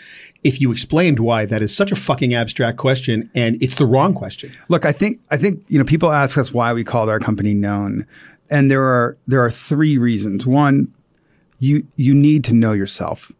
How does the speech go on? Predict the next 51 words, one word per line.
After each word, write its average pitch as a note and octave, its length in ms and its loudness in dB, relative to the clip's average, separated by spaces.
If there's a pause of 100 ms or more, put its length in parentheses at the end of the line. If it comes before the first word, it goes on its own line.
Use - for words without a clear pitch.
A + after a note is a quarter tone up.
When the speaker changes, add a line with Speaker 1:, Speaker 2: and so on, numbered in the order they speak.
(260)
Speaker 2:
If - 160 -4
you're D#3+ 160 4
a D#3 40 2
brand C#3+ 440 2
in C#3+ 80 2
the C#3 80 0
world B2 280 0
today, A#2+ 280 -2
you A#2 180 -2
need A#2 220 2
to - 80 -2
know G#2+ 160 0
what G#2 220 -6
you G#2+ 80 -8
stand C#3+ 440 -2
for, B2+ 200 0
why G#2+ 180 -2
you G#2+ 200 -2
exist, G#2 640 -2 (440)
and, A#2 400 0
um, A2 380 -2
and B2 160 2
what B2+ 120 -2
you're B2 100 0
setting G#2+ 240 0
out G2 160 -6
to - 80 -18
do. - 280 -14 (840)
Number D3 220 2
two, A#2+ 380 -2 (320)
you C#3 180 4
must C#3+ 400 2
know C3+ 160 2
your A#2 240 2
audience G#2 480 -2
or G#2 100 -2
your G#2 160 -2
consumer A2+ 540 0
better A2 300 -2
than G2+ 180 -2
anyone G2+ 380 -2
in - 80 -6
the - 80 -6
world. A1 380 -8 (160)
If C#3 220 0
you D3 120 2
don't, D#3+ 380 0
you C#3+ 120 2
have A#2+ 240 0
no B2 320 2
hope. G#2+ 380 -6